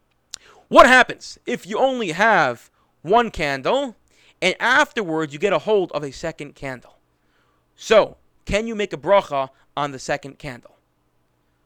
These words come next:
Meaning to say, I make a bracha on candle number one, and I light it. I'm like, "Okay, this year all I can do is Ner Rishon Beiso." And then comes along, I don't know, knock on the door, and someone goes, "Look, I have a new box of candles. Can you make a bracha on the second and third candle?"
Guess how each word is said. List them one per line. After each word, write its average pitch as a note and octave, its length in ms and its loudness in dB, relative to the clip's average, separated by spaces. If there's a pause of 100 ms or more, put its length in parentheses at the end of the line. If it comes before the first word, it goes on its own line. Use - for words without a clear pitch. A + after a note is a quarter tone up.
Meaning G3 200 -2
to D#3 40 -10
say, D#3 160 -4
I C#3+ 60 -2
make G3+ 160 -4
a - 20 -4
bracha F#3+ 300 0
on E3 260 0
candle F3+ 240 -2
number D#3+ 140 -4
one, D#3 240 0 (280)
and D#3+ 100 -2
I E3 40 4
light E3+ 220 4
it. - 140 -14
I'm C#3 80 -12
like, D3+ 100 -8
"Okay, B3+ 280 4
this A#3+ 200 -4
year A#3+ 160 0
all A#3 120 2
I A3+ 100 2
can F#3+ 80 -16
do A#3 100 -4
is F#3+ 80 0
Ner G#3+ 180 0
Rishon F#3+ 180 -2
Beiso." G3+ 400 -6 (420)
And D#3 160 -4
then G3+ 160 2
comes G3 260 -2
along, F#3+ 440 2 (220)
I G3 120 4
don't A3 140 4
know, F#3 220 0
knock F3 440 0
on G3 60 2
the E3 60 -4
door, A3+ 200 6
and G3+ 80 2
someone G#3+ 200 0
goes, B3 60 0
"Look, D#4+ 200 -2 (180)
I - 80 -2
have A#3+ 160 2
a A#3 40 -8
new A#3+ 140 -6
box A#3 260 2
of G3+ 60 -10
candles. G3 480 -2 (360)
Can G#3+ 120 -4
you G#3+ 60 0
make A#3 100 4
a G#3+ 60 0
bracha A3 260 2
on G#3 80 -4
the G3 80 -6
second G#3+ 320 -2
and E3 80 -14
third G3 160 -4
candle?" F#3 340 -6